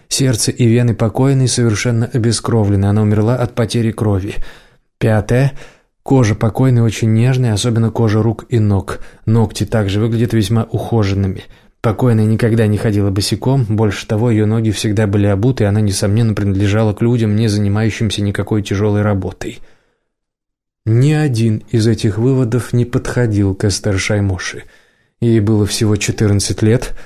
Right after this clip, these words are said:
она не страдала малокровием, не имела половых сношений с мужчинами, у нее были загорелая кожа и привычные к труду руки,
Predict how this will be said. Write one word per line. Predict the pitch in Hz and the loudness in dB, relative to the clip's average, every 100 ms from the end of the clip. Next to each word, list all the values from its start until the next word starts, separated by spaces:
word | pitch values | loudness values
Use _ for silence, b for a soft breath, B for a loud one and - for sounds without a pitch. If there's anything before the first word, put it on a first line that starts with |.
| B B - | B B -4
она | 123 117 | 0 2
не | 107 | 0
страдала | - 107 98 101 98 | 0 0 0 0 2
малокровием, | 104 101 - 110 120 123 117 | 2 0 0 0 2 0 0
не | 113 | 0
имела | 120 135 107 | 2 0 0
половых | 113 104 101 | 0 0 -2
сношений | 107 98 104 98 | -2 -2 0 -2
с | 95 | -2
мужчинами, | 117 101 - 131 131 127 | -2 -2 -2 0 0 0
у | 127 | 2
нее | 131 135 | 2 2
были | 110 104 | 2 0
загорелая | 101 101 104 101 98 | 0 0 2 0 0
кожа | 135 131 123 | 0 0 0
и | 127 | 0
привычные | 127 131 139 - 147 | 2 2 2 0 -2
к | 143 | 0
труду | 156 123 139 | 0 2 2
руки, | 120 107 - 110 | 2 0 -4 -10